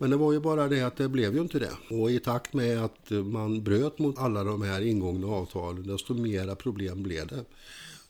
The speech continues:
Och så kom det ju då, vad blir det, sextioåtta till sjuttiosex,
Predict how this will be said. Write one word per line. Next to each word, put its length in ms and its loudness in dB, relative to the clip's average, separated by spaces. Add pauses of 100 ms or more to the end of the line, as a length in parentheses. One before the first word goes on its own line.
(200)
Och 120 -2
så 120 -4
kom 320 0
det 80 -2
ju 120 2
då, 360 0 (340)
vad 140 -4
blir 200 0
det, 140 -4
sextioåtta 720 -8
till 360 -4
sjuttiosex, 840 -6